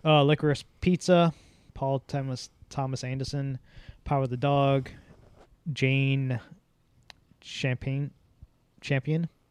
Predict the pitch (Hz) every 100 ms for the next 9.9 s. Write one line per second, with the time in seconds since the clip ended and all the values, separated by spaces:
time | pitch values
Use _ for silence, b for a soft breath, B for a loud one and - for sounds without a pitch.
0 | b b b b b b b 147 139 139
1 | 143 131 - 131 131 131 127 - - 135
2 | 120 - 120 110 107 120 - - - -
3 | _ _ _ _ _ _ _ _ _ _
4 | _ _ _ _ _ - _ _ _ _
5 | _ _ _ _ _ _ 208 117 123 123
6 | 120 117 117 120 117 117 113 113 113 110
7 | 110 117 113 139 156 151 147 139 - 127
8 | 120 120 120 - 123 120 131 - 120 123
9 | - 127 120 135 131 127 123 120